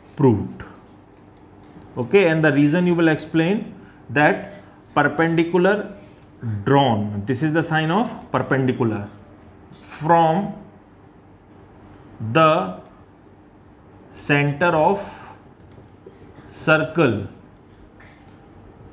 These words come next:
to the chord bisects the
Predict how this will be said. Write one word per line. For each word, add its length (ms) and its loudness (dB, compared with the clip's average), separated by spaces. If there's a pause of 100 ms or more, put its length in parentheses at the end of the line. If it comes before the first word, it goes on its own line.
(260)
to 160 2
the 200 2 (1300)
chord 500 2 (2000)
bisects 920 0 (1800)
the 180 4